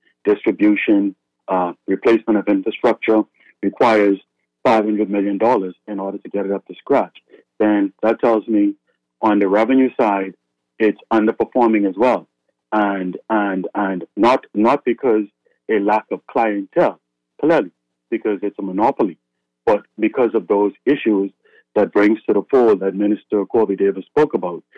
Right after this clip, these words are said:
in the House, that leads us to have to inject one billion dollars or more and counting into B P L to get it up to scratch. Um, um, I was pleased to hear expressed in more detail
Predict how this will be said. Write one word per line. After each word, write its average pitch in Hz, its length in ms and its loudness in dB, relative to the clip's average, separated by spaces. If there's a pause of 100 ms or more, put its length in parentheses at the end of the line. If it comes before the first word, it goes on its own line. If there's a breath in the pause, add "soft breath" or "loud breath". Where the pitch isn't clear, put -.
(240 loud breath)
in 110 140 0
the 98 60 0
House, 131 240 0 (420)
that 104 160 0
leads 104 320 0
us 104 140 -2 (180)
to 101 260 -4 (380)
have 107 140 -2 (140)
to 113 80 4
inject 101 460 -2 (120)
one 107 280 0
billion 107 340 0
dollars 101 340 0
or 92 160 -6
more 104 400 0 (320)
and 92 220 -6
counting 131 320 0 (640)
into 123 320 0
B 101 180 -2
P 110 200 0
L 123 140 0 (240)
to 101 60 -4
get 101 200 0
it 101 80 -2
up 98 140 -6
to - 80 -18
scratch. - 340 -2 (680)
Um, 101 280 0
um, 92 180 -2
I 107 100 2
was 98 140 -2 (100)
pleased 135 260 2
to 117 80 4
hear 117 240 2
expressed 110 440 -2 (380)
in 101 120 0
more 101 240 2
detail 104 640 0